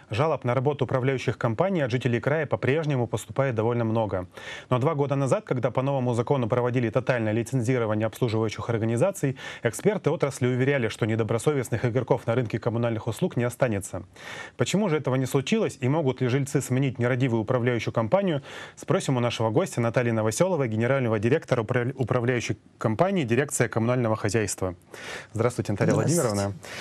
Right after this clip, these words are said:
Speaker 1: Ну вот скажите, почему же вот спустя два года, э, после принятия закона жалобы от жильцов многоэтажек по-прежнему поступают?
Speaker 2: Ну, бывают такие моменты, да, когда,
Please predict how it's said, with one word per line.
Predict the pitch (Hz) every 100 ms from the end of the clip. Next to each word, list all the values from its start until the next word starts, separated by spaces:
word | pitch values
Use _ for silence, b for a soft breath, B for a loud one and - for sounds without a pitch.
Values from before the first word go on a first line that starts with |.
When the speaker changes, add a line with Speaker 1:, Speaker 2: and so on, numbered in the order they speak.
| B 120
Speaker 1:
Ну |
вот | 139 139
скажите, | - 160 -
почему | 113 - 151
же | 139 113
вот | 104
спустя | - 110 - 113 107
два | 127 113 120
года, | 107 147 139 107 -
э, | 113 110 107 104 104 107 104 123
после | 117 - 107
принятия | - 110 110 110
закона | 104 104 156 131 104 117 - - - -
жалобы | 127 120 117 107
от | 107
жильцов | 104 127 -
многоэтажек | 113 107 110 127 113 -
по-прежнему | 104 120 110 104 101
поступают? | 107 - 101 101 90 - - B B B B B B B B B B -
Speaker 2:
Ну, | 190 220 220
бывают | 180 214 220 202 -
такие | 185 185
моменты, | 185 190 208 214 -
да, | 147 180
когда, | 175 147 156 151 147 143